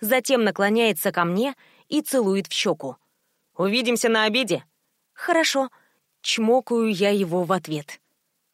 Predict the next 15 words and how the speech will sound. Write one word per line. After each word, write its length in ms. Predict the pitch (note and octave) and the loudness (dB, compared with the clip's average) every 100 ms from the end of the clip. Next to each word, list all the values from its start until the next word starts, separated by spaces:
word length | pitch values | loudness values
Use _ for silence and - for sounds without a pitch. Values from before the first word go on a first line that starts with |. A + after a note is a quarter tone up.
| _ _ | _ _
Он 240 | D4 C4+ | 2 2
поворачивает 800 | A3+ G3+ G#3 A3 A3 G3 F3 E3 | 2 2 2 2 0 0 0 0
ручку 400 | A#3+ D4 - F3+ | -2 -2 -4 -4
и 160 | - A#3 | -4 -4
пытается 600 | - A3 B3+ C#4 - A#3+ | -4 -2 0 0 0 0
выбраться 440 | F#3+ G3+ A3 - | 0 2 0 0
из 120 | A3+ G3 | -2 0
машины — 520 | A3 - A#3+ D#3 C3 _ _ _ _ _ - | 0 0 -2 -4 -8 _ _ _ _ _ -2
но 220 | A3+ A#3+ | 2 2
я 240 | A3+ A#3 | 2 2
останавливаю 840 | A3+ - A3+ A#3+ C#4+ A#3+ F#3 G3+ G3 | 0 0 2 2 0 0 0 0 0
его, 260 | G3+ G#3 | 0 0
схватив 520 | F#3+ - G#3+ G#3+ B3 E3+ | 0 0 -2 0 -2 -2
за 120 | F3 | 0
запястье, 640 | F3+ E3 C4 - F3 C#3+ | -2 0 -2 -2 -6 -6